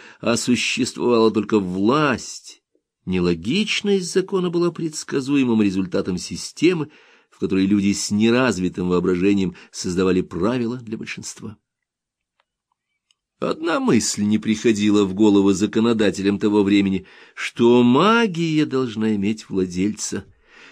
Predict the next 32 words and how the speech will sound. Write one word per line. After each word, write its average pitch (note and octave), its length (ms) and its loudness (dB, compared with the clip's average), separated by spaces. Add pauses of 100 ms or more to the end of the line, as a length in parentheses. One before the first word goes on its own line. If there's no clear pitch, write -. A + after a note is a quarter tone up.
(140)
Магия A3 560 0
просто A3 440 -2
существовала A3 1000 -4
как B3 200 -10
воздух. B2 540 -2 (840)
Принцип A#3+ 480 0
того, A3+ 200 4
что G#3+ 240 2
одно G3+ 280 0
и G#3 100 2
то G#3 180 2
же F#3+ 120 -2
действие, F#3+ 600 0 (200)
исполненное F3 840 2
с - 140 -2
одной E3 320 0
и - 20 -8
той E3+ 220 4
же D#3 140 2
целью, D#3 480 -2 (200)
может C#3 240 0
быть C#3 160 2
законным D3 560 2
или C#3+ 120 2
незаконным, D3+ 840 2 (200)
в G2+ 80 -8
зависимости A2 580 2
от A2 140 0
личности - 600 -4
мага, D#3+ 360 2 (220)
сочли G#2+ 460 0
бы G2+ 260 2